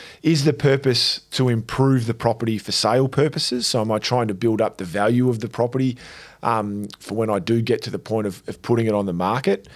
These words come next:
So what are buyers' expectations at the moment? Where do I need to, um, to improve the property? Or am I looking at, um, carrying out works to release?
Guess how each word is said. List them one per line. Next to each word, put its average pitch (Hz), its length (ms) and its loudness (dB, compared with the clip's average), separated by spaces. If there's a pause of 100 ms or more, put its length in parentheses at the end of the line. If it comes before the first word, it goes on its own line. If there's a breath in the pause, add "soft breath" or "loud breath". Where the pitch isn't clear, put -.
(320 loud breath)
So 107 180 -2
what 113 220 2
are 101 40 2
buyers' 104 340 2
expectations 107 680 -2
at 101 100 -10
the 101 60 -8
moment? 104 500 -2
Where 98 180 0
do 95 140 2
I 90 60 0
need 98 320 -2
to, 104 320 -2
um, 95 340 -2
to 101 140 -4
improve 107 400 0
the 110 80 -6
property? 160 460 -2 (440 loud breath)
Or 139 120 4
am 160 120 4
I 151 60 4
looking 135 400 2
at, - 400 -2
um, 117 260 0
carrying 117 380 2
out 110 140 0
works 107 420 2
to - 140 -6
release? 110 800 0